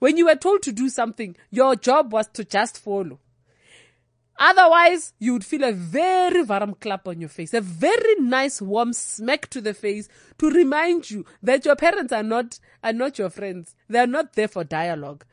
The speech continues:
They are just there for instruction. If they have not asked you to speak, you are not welcome to speak. So I also think maybe it's not so much of a smart thing than the fact that today's children are very audacious.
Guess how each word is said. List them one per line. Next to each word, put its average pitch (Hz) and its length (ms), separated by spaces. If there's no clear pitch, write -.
They 214 140
are 220 160
just 269 340
there 208 160
for 190 160
instruction. 160 680
If 240 180
they 240 120
have 240 100
not 294 220
asked 233 240
you 220 60
to 190 140
speak, 208 360
you 196 80
are 185 80
not 214 200
welcome 180 420
to 151 120
speak. - 400
So 415 120
I 330 120
also 415 320
think 294 320
maybe 359 320
it's 226 100
not 277 160
so 254 80
much 240 160
of 220 80
a 214 80
smart 220 320
thing 208 320
than 208 160
the 196 80
fact 247 260
that 202 180
today's 247 400
children 208 460
are 180 100
very 185 400
audacious. 147 640